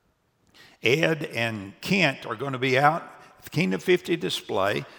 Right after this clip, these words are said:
You can go out to that display and you can sign up for twenty-four Pray, your thirty minutes that you're gonna commit to praying once a week. And you can sign up for Bless Every Home, where you can pray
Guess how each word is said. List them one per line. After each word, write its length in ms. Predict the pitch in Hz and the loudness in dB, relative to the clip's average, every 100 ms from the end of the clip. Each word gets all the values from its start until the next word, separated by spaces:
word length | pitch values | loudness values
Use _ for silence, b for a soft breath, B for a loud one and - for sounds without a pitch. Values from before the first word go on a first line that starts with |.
| B B B | B B B
You 200 | - 160 | -4 -2
can 160 | 202 185 | -2 -2
go 340 | 143 190 196 185 - | 0 2 2 0 -8
out 260 | 131 135 202 | 2 2 2
to 100 | 180 | -2
that 240 | 180 190 | -2 -2
display 680 | 175 165 - 131 110 107 127 B B | -4 -8 -6 0 2 2 0 B B
and 140 | 120 120 | -4 -2
you 100 | 170 | -4
can 200 | 165 139 | -4 -2
sign 340 | - 156 156 | 0 2 2
up 160 | 160 - | -2 -4
for 120 | 127 | -8
twenty-four 600 | - 147 139 160 180 190 | -8 -6 -6 -4 -4 -4
Pray, 380 | - 123 107 135 | -4 0 2 0
your 200 | 120 - | -4 -8
thirty 400 | - 127 139 170 | -4 -2 -2 -2
minutes 460 | 170 135 139 - | -2 -2 -4 -6
that 160 | 123 101 | -8 -8
you're 120 | 123 | -8
gonna 180 | 147 139 | -6 -6
commit 420 | 131 127 160 - | -6 -4 -6 -8
to 80 | 151 | -14
praying 440 | - 139 120 110 | -6 0 0 0
once 300 | 117 147 - | -6 -8 -8
a 60 | 156 | -8
week. 580 | 127 107 123 - - B B B B B | -4 -2 -4 -8 -18 B B B B B
And 160 | 120 | -2
you 120 | 147 151 | -2 0
can 180 | 165 | -2
sign 400 | 120 - 175 165 | -2 -2 0 2
up 160 | 165 190 | 0 0
for 160 | - 127 | -6 -8
Bless 560 | 113 143 185 202 - - | 0 2 2 0 -4 -2
Every 340 | 175 175 180 | -2 0 0
Home, 380 | 135 147 131 139 | 0 -2 -2 -2
where 100 | 139 | -2
you 220 | 135 170 | -2 -4
can 240 | 185 165 120 | -4 -4 -6
pray 520 | - 196 165 139 | -4 2 4 4